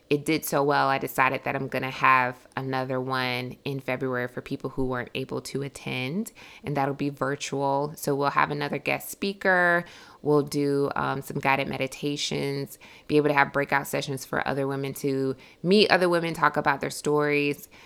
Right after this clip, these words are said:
get journals, get goodie bags, and talks about some strategies to navigate stress, anxiety, negative self-talk, all of that stuff,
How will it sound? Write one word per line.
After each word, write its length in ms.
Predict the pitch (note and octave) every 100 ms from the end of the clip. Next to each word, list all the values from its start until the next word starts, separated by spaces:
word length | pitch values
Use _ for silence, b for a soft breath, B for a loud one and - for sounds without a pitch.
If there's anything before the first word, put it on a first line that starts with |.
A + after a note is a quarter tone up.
| B -
get 220 | C#3 -
journals, 800 | F#3+ G3 F#3 F3+ E3+ E3 E3 D#3+
get 240 | - D3
goodie 240 | - E3 E3
bags, 880 | D#3 D3+ D3+ D3 D3 D3+ - - -
and 420 | D3 C#3+ C#3 C#3 C3+
talks 320 | C#3 C#3+ -
about 220 | D#3 D3
some 140 | D#3
strategies 760 | D3+ C#3 C3+ C#3+ C#3 C#3 C#3+ -
to 300 | - C#3+ C3+ B B B
navigate 640 | - F3 F3+ E3+ E3+ D#3 -
stress, 500 | - D3 C#3+ D3+ -
anxiety, 920 | C#3+ C#3+ C3 C#3 C#3 C#3 C#3 C3+ C3+ B B B
negative 380 | D3 D3 C#3+ C#3+
self-talk, 760 | - C#3 C#3 - C3+ C3+ - -
all 200 | D3 D3+
of 100 | D3
that 240 | C#3+ - -
stuff, 560 | - B2 A#2+ - -